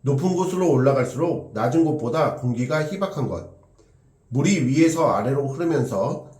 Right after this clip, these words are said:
침식작용에 의해 지표를 변화시키는 것, 물질의 밀도에 따라 차이가 발생해 일어나는 대류 현상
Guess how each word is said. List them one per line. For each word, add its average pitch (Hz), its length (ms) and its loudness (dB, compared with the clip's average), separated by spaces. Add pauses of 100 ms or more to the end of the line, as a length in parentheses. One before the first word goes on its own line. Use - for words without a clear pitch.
(220)
침식작용에 196 720 0
의해 135 400 0
지표를 131 540 -2
변화시키는 117 600 -2
것, 82 240 -10 (760)
물질의 143 540 4
밀도에 156 500 0
따라 123 400 -2
차이가 208 420 0
발생해 104 400 0
일어나는 113 640 0
대류 117 280 -4
현상 92 380 -6